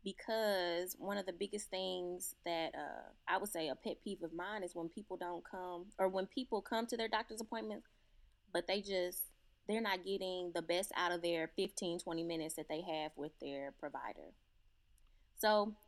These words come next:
I just have four things. Um, arrive on time. And if it's your first doctor's appointment, you need to arrive at least fifteen, twenty minutes early to fill out paperwork.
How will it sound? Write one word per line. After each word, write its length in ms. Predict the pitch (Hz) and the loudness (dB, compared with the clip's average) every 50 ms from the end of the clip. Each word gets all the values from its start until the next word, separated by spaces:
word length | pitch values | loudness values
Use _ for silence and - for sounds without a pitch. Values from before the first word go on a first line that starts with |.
| _ - - - | _ -20 -8 -6
I 80 | - 214 | -2 -2
just 160 | 226 247 - 262 | 0 0 2 4
have 200 | 208 202 202 208 - | 4 4 4 4 2
four 160 | 233 247 285 | 2 2 2
things. 520 | 277 - 180 165 160 180 240 330 - - - _ _ - - _ _ - _ - | 2 0 0 0 0 0 -2 -4 -4 -8 -12 _ _ -20 -20 _ _ -18 _ -2
Um, 220 | - 185 180 175 - | 0 0 0 2 2
arrive 340 | - 196 214 240 277 311 311 | 4 6 8 8 8 8 6
on 140 | 269 233 233 | 6 4 4
time. 400 | - 254 220 214 208 208 226 240 - _ _ _ _ _ - | 2 2 2 2 0 0 -4 -8 -14 _ _ _ _ _ 0
And 120 | - 226 | 2 2
if 60 | 226 233 | 2 2
it's 120 | 233 233 | 0 0
your 100 | - 214 | 2 0
first 260 | 214 - 220 240 254 254 | 2 2 2 2 4 2
doctor's 320 | 233 233 247 - 240 254 | 2 2 2 0 -4 -4
appointment, 580 | 240 - - 233 226 233 226 220 220 - - 214 | -4 -4 -4 -4 -2 -2 -2 -2 -4 -6 -4 -4
you 80 | 240 | -2
need 140 | 233 220 214 | -2 -2 -2
to 80 | - 165 | -2 -2
arrive 340 | 165 165 160 160 165 160 | -2 -2 -2 -2 -2 -2
at 80 | 165 165 | -2 -2
least 260 | 170 190 214 - - - | -4 -4 -4 -4 -4 -4
fifteen, 580 | 185 190 - - 208 196 196 190 190 190 190 196 | -4 -4 -2 -4 -4 -2 -2 -2 -2 -4 -6 -4
twenty 240 | - 175 170 185 | -4 -4 -2 -2
minutes 260 | 196 202 202 208 208 - | -2 -2 -2 -2 -4 -2
early 280 | - 185 165 170 170 165 | 0 0 2 2 0 -2
to 80 | 165 165 | -2 -4
fill 200 | - 165 156 156 | -2 0 2 2
out 160 | 160 180 - | 2 2 0
paperwork. 420 | 185 156 - 135 120 120 117 - | -2 -4 -4 -4 -8 -8 -8 -12